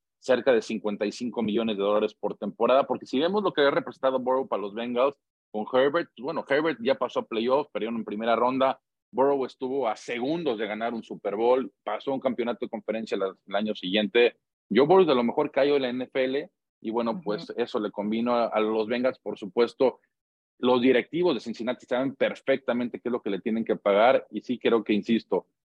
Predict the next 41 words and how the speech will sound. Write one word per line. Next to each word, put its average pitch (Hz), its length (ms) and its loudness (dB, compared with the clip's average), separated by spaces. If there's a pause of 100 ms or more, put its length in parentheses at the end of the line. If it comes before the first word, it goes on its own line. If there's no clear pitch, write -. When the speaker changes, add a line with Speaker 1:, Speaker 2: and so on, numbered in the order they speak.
Speaker 1:
en 104 540 0 (140)
menos 139 340 2
de 120 80 0
un 135 100 0
mes 127 260 2
o 113 40 -2
un 120 140 0
mes, 123 180 -2
cuando 104 300 -6
mucho, 117 300 -4
justo - 220 -8
antes 117 160 -6
de 104 60 -10
que 104 60 -6
empiece 107 260 0
la 92 80 0
temporada, 127 600 4 (320)
el 104 200 0
quarterback 123 480 4
de 101 120 -2
los 101 120 -2
Bengals 127 320 -2
tendrá 107 420 -4 (120)
un 123 300 0
nuevo 120 400 2
contrato 117 420 -2
y 110 40 -2
sumamente 107 800 -4
jugoso. 85 400 -8 (1160)
Speaker 2:
Exacto, - 440 0
porque 202 160 2
además 233 360 4
hacen 302 280 2
este 262 440 0
acuerdo, 220 480 0
Aitan, 214 380 -2
con 185 240 -4
Herbert, 214 480 -2
inteligentemente, 226 1040 -4
creo 202 180 -4
yo, 180 320 -4